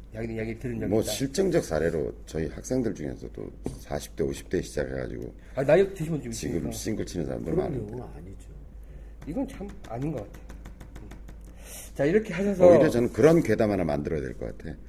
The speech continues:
Speaker 2: 이게 갑자기 급사-, 급작스럽게 싱글 되면 몸 상한다, 뭐, 이런 거.
Speaker 1: 음, 음. 다시는 못 친다.
Speaker 2: 다시는 못 친다.
Speaker 1: 네, 다시는
Speaker 3: 급싱,
Speaker 1: 치지
Speaker 3: 이꼴.
Speaker 1: 않는다. 네.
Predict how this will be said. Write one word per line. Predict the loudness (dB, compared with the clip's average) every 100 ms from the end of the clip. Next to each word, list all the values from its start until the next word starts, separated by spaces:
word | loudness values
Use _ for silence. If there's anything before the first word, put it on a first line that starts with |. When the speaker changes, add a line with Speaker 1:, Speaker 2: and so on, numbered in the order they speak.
| -16 -16 -16 -10
Speaker 2:
이게 | -8 -6
갑자기 | -4 4 4
급사-, | 4 -4 4 6 6
급작스럽게 | 0 2 6 6 6 2 4 2
싱글 | 0 0 0 0
되면 | 0 0 0 0 -6 -14 -18 -18 -14 -12 -12 -12 -4
몸 | 4 6 6
상한다, | 4 0 0
뭐, | 0 0
이런 | 0 2
거. |
Speaker 1:
음, | 2
음. | 2 0 -2 -4 0
다시는 | 2 4 4
못 | 4
친다. | 0 -4 0
Speaker 2:
다시는 | 4 6 8
못 | 6
친다. | 4 2 4
Speaker 1:
네, | 4
다시는 | 4 4
Speaker 3:
급싱, | 4 4 4 4
Speaker 1:
치지 | 0 -2
Speaker 3:
이꼴. | 4 6
Speaker 1:
않는다. | 6 4 -2
네. | 0 -2